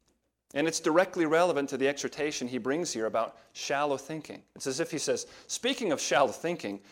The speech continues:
let's talk about how you and your leaders have responded to the miracle that I worked on the Sabbath." He introduces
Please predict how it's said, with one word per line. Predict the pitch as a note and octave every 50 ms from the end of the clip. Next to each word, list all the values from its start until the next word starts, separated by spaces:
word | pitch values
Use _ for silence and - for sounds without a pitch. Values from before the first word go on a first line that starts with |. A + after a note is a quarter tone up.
| - - - -
let's | - C#3 - -
talk | - D4 C#4 -
about | A#3+ F#3+ F3 E3
how | C#3+ D#3 C#3+
you | C#3+ C3+ D3 D#3 D#3 D3+
and | C#3
your | B2+ B2+
leaders | B2 B2 C3+ D3 C3+ B2+ A#2+ A2+ A2 - -
have | - C3 B2 -
responded | B2 A2+ - - - - C#3 C#3+ D3+ C#3+ C3 -
to | - A#2
the | A2 A2
miracle | A2 A2+ A#2+ C3 C3+ C3+ C3 C3 A#2+ G#2+
that | A2 G#2+
I | G#2+ G#2
worked | G#2 G#2 A2 A2+ G#2+ G#2 G#2+ - - - _ _ _ _ _ _ _
on | - A2 A2+ A2
the | G2+
Sabbath." | G2+ - - A2 G#2+ G#2 F#2+ - - - - _ _ _ _ _ _ _ _ _ _ _ _ _ _ _ _ _ _ _ _ _ _ _ _ _ _ _ _ _ _ _ _ _ _ _ _ _ _ _ _ _ _ -
He | C3+
introduces | D3 D3 C#3+ C3 A#2+ D3 D3+ - - C#3 A2+ - -